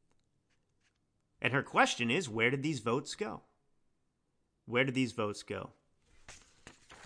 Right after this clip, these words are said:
Unbelievable. Unbelievable.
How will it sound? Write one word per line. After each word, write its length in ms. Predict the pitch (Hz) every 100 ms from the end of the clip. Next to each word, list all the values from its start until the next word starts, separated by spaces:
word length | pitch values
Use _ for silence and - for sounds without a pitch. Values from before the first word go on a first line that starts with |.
| - - - - - _ _ _ - - - - - - - - - - - - - - - - - -
Unbelievable. 720 | 135 151 135 120 120 101 90 - _ _ _ - -
Unbelievable. 760 | - 143 147 120 120 110 98 95